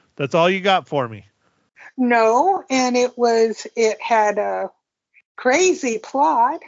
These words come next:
Speaker 2: and, um, just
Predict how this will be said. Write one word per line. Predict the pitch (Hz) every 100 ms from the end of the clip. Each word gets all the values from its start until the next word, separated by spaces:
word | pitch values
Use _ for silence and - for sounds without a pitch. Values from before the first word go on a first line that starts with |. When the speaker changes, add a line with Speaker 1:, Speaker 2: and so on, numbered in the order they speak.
| _ _ _ _ _ _ _ _ _
Speaker 2:
and, | 233 226 226 208 208 202 208 -
um, | 220 214 202 190 196 196 _ _ _ _ _ _ _ _ _ _ -
just | - 220 214 -